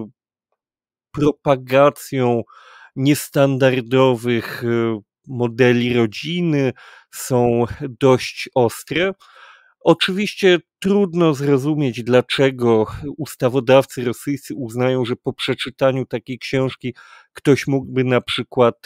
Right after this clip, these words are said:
zmienić swoją orientację seksualną. To tak nie działa, no ale jak widać, oni po prostu o tym nie wiedzą i ostatecznie tego typu e, książki zostały tam w ostatnim czasie zakazane. Więc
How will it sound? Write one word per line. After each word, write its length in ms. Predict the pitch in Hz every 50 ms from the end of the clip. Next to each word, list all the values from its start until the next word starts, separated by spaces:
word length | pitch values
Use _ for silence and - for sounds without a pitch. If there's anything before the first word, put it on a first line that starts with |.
| 147 143
zmienić 480 | 131 - 143 147 160 160 160 151 131 -
swoją 340 | - - 139 139 151 160
orientację 640 | 165 170 185 202 208 202 - 240 240 233 - - 214 185
seksualną. 720 | - - 170 - - - 156 147 151 147 147 139 123 107
To 140 | - - -
tak 220 | - 123 - -
nie 180 | 135 131 135 131
działa, 400 | 120 156 156 165 175 165 147 127
no 120 | 113 110
ale 240 | 110 110 110 117 107 _ - - - - - - _ - -
jak 200 | 127 127 123 117
widać, 360 | 139 139 120 131 113 - - -
oni 220 | 123 120 123 120
po 140 | - - -
prostu 420 | - - 120 110 - - 123 117
o 60 | 113
tym 220 | - - 123 120 131
nie 120 | 147 180 196
wiedzą 480 | 202 233 254 247 202 208 214 196 185 - _ -
i 280 | 190 208 220 220 - -
ostatecznie 720 | 151 - - - 127 113 - - 135 139 - - 131 120
tego 360 | _ - 160 160 151 143 135
typu 520 | - - 135 127 - - - 117 110 101 - - - - - - - _ _ -
e, 100 | 127 117
książki 600 | - - - - 214 220 214 196 - - - 156 123
zostały 560 | 127 127 - - - - 131 135 143 131 -
tam 220 | - 120 117 110
w 40 | 110
ostatnim 440 | 107 - - 120 110 - - 127 113
czasie 380 | - - 117 117 107 - 127 107
zakazane. 720 | - 123 113 - - - 117 101 101 113 104 101 - 120 - _ - - - - - 110 - _ _ _ -
Więc 300 | 160 175 175 160 -